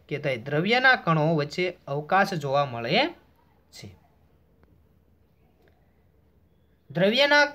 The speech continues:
કણો વચ્ચેનો અવકાશની પ્રવૃત્તિ જોઈ કે ભાઈ પોટેશિયમ પરમેંગનેટના કણો પાણીના કણો વચ્ચેના સ્થાનો એટલે કે અવકાશમાં એક સરખા પ્રમાણમાં ગોઠવાઈ જાય છે. આ દર્શાવે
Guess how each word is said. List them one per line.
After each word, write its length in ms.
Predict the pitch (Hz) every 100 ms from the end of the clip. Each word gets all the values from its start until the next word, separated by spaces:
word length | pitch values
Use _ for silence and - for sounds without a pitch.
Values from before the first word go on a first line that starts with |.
| _ _ _ -
કણો 300 | 214 254 254
વચ્ચેનો 300 | 226 233 226
અવકાશની 420 | 202 214 208 220
પ્રવૃત્તિ 440 | 220 180 190 208
જોઈ 320 | 202 208 214 - _
કે 60 | 196
ભાઈ 120 | 214 -
પોટેશિયમ 580 | 190 196 262 277 294 294
પરમેંગનેટના 800 | - 220 208 208 202 196 196 185
કણો 500 | 170 165 180 226 - _ _
પાણીના 480 | 151 175 247 294 294
કણો 300 | 208 220 208
વચ્ચેના 400 | 180 190 190 180
સ્થાનો 420 | - 170 160 127
એટલે 160 | 165
કે 100 | 180
અવકાશમાં 560 | 160 160 175 190 214 202 -
એક 180 | 240 262
સરખા 360 | 226 214 214
પ્રમાણમાં 560 | 208 185 170 156 156 208
ગોઠવાઈ 380 | 254 262 175 110
જાય 200 | 95 92
છે. 260 | - - _ _ _
આ 100 | 151
દર્શાવે 680 | 165 170 156 254 269 156 120